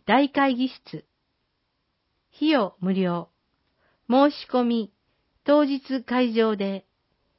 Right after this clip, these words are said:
駐車料金割引対象外。問い合わせ先、総合医療センター栄養管理室。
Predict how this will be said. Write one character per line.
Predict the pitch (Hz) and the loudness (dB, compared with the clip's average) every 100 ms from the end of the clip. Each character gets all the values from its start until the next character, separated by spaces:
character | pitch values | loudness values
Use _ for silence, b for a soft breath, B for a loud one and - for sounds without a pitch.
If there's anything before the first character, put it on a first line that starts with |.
| _ _ _ | _ _ _
駐 | - 294 320 | -6 -2 -2
車 | 320 302 | 0 0
料 | 294 269 | 2 -2
金 | - 170 160 - - | -4 -10 -10 -10 -4
割 | 226 269 | -2 -2
引 | 262 262 233 | -4 -8 -4
対 | 247 240 | -4 -4
象 | - 226 | -2 -4
外。 | 170 139 - _ _ _ _ _ _ _ _ _ _ _ _ _ _ _ _ - | -4 -8 -12 _ _ _ _ _ _ _ _ _ _ _ _ _ _ _ _ 0
問 | 277 277 | 2 4
い | |
合 | 269 | 2
わ | 262 | 0
せ | 254 247 | -2 -8
先、 | 233 - 214 202 _ _ _ _ _ _ _ _ _ _ | -10 -12 -12 -12 _ _ _ _ _ _ _ _ _ _
総 | 294 311 277 | 0 2 2
合 | 302 302 | 2 2
医 | |
療 | 285 302 302 | 2 0 0
セ | - 285 | 0 -2
ン | 247 | -2
タ | 170 156 170 _ - | -6 -10 -12 _ -2
ー | |
栄 | 240 285 | 0 2
養 | 285 277 | 2 2
管 | 269 262 254 | 0 -2 -2
理 | 247 | -4
室。 | - _ - 156 | -8 _ -14 -14